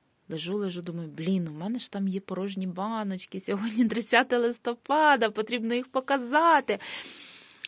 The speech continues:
Начала мітатися по хаті, шукати, де там є, що, що вже майже, майже закінчується, але тоді думаю, "Та ладно, там є кілька варіантів, в яких є по дві, по, по два, по три використання", але думаю, "Я ж потім забуду, знову їх почну кидати в ту коробку".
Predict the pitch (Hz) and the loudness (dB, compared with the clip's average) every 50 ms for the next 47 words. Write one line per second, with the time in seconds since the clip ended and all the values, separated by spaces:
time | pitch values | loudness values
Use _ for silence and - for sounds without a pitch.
0 | - - _ _ - - - 196 202 226 302 311 - 320 302 269 240 233 214 - | -14 -16 _ _ -10 -2 2 6 6 6 6 6 4 2 4 4 4 2 2 4
1 | 240 254 277 - 254 - - 220 196 - 214 - - 214 233 285 320 302 302 285 | 4 4 4 2 -2 -2 -2 -2 -2 -4 -6 -2 2 4 4 4 4 2 -2 -4
2 | - - 247 - - 262 277 277 269 - 262 220 196 185 190 202 240 269 277 269 | -4 -6 -6 0 2 4 4 4 4 2 0 0 2 4 4 6 6 6 4 2
3 | 262 - 240 247 240 240 220 190 202 233 254 247 - - - - - 202 240 269 | 2 0 0 0 2 2 0 0 2 2 2 0 0 -4 -8 -4 0 0 2 2
4 | 302 294 285 254 220 208 214 226 - 185 214 - - - 254 262 262 214 240 226 | 2 2 0 -2 -4 -6 -10 -10 -10 -8 -6 -4 0 0 2 2 2 2 0 2
5 | 214 233 262 269 233 233 214 226 247 262 254 240 214 190 214 214 233 269 311 294 | 2 2 2 2 0 0 0 0 0 0 0 0 -2 -2 -2 -2 -4 -6 -6 -6
6 | - 262 240 220 226 - - - 233 262 262 - 262 214 226 240 196 233 233 220 | -6 -8 -6 -4 -4 -4 -2 -2 -2 -4 -4 -4 -4 -4 -4 -2 0 0 0 0
7 | 220 208 208 208 - - 494 480 302 233 214 175 165 156 160 151 156 151 - 226 | 0 0 -2 -4 -4 0 0 2 4 6 8 8 8 6 4 -2 -8 -4 -2 -2
8 | 294 311 247 214 190 202 262 330 320 220 - - 262 240 - - 208 202 - - | 0 0 0 -2 -2 -2 0 0 -2 -2 -2 -4 -4 -2 0 0 0 0 -2 -8
9 | - - - - - - - 180 214 214 214 220 247 285 294 269 240 - 196 190 | -12 -10 -10 -10 -10 -8 -2 0 2 4 4 6 6 6 6 6 4 2 0 0
10 | 214 214 214 - 247 240 - - - 208 233 226 185 - - 196 185 180 180 220 | 0 0 2 2 0 -2 -2 -4 0 2 2 2 2 0 -2 -2 -2 -2 -2 -2
11 | 233 240 - - 196 180 - _ - 190 - - 214 185 190 233 247 247 - - | -2 -2 -2 -2 -4 -4 -6 _ -16 -6 -2 0 2 4 6 6 6 6 4 0
12 | 190 - 233 220 208 208 - 208 202 196 202 - - 247 285 311 294 254 226 - | -2 0 0 0 0 -2 -2 -2 -2 -4 -4 -2 -2 0 0 2 2 0 0 0
13 | - 180 190 196 190 233 233 226 226 233 285 381 427 - - - 285 - - 302 | 0 0 -2 0 0 0 0 2 2 2 2 2 2 0 -2 -8 -6 -2 -2 0
14 | 269 240 202 226 247 233 320 370 381 294 254 247 226 247 277 285 262 254 226 226 | 0 2 2 2 2 6 6 6 6 6 2 0 -2 -2 -2 -2 -2 -2 -2 -4
15 | 233 - - 226 220 - 226 226 220 - 208 196 226 226 220 190 185 - - 214 | -4 -4 -4 -4 -4 -2 -2 -2 -2 0 2 4 4 4 4 0 -4 -4 -4 -4
16 | 214 - 214 262 349 381 - - - 254 | -2 0 2 2 2 2 2 0 -4 -6